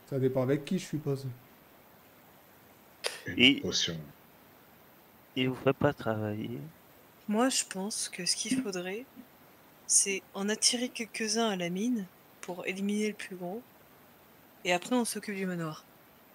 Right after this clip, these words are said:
Speaker 3: Oui, mais j'y pensais, mais c'est, c'est une solution, ma chère,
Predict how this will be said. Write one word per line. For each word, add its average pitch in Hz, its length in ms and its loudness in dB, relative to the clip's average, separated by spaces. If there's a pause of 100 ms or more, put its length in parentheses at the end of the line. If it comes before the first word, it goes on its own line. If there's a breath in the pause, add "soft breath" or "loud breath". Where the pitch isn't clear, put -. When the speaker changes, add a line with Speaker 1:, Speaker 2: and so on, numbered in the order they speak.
(460)
Speaker 3:
Oui, 113 280 6
mais 95 200 6
j'y 101 160 0
pensais, 120 420 6
mais 110 120 0
c'est, 95 580 0 (460)
c'est 98 80 0
une 104 80 -4
solution, 113 600 -4
ma 120 120 -2
chère, 302 320 -6